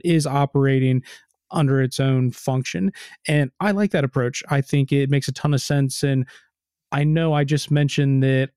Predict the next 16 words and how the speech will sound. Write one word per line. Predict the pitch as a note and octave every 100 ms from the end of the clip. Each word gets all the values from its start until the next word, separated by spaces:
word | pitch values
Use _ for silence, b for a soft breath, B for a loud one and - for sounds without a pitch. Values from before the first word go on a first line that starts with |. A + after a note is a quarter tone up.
| _
I | C3+ C3+
like | C3+ C#3+ C#3
that | C3+
fifa | - C#3 C3
Plus | - C3+ B2+
is | C3 B2
not | C3+ C#3+
going | C#3 B2+ B2 A#2+ B2
the |
subscription | B2 C3 - B2+ - C3
route. | B2+ B2+ B B B -
Both | D#3 D3+
of |
these | C#3+ C#3
are | C3+ C3+
subscription | C3+ - C3+ - C#3+ D3+